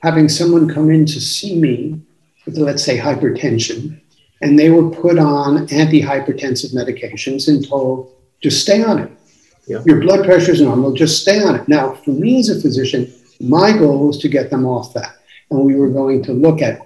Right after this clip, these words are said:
Speaker 1: why do you have stress? What's your diet? What's your exercise regime?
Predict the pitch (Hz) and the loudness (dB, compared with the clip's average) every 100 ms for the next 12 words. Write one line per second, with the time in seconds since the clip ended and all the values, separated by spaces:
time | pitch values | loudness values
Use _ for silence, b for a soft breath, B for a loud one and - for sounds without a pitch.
0 | _ _ 104 107 120 147 160 147 143 127 | _ _ -12 -6 -4 2 2 4 4 4
1 | 123 95 - - - - - - _ _ | -2 -6 -10 -8 -8 -6 -10 -12 _ _
2 | 104 127 170 160 160 139 131 127 123 107 | -6 0 0 2 2 2 2 -2 -2 -4
3 | 110 _ _ _ 120 139 156 151 156 156 | -8 _ _ _ -4 -2 0 0 0 0
4 | 147 - - - 131 113 110 113 101 - | -2 -6 -8 -6 -4 -4 -4 -6 -8 -6
5 | 110 - | -6 -6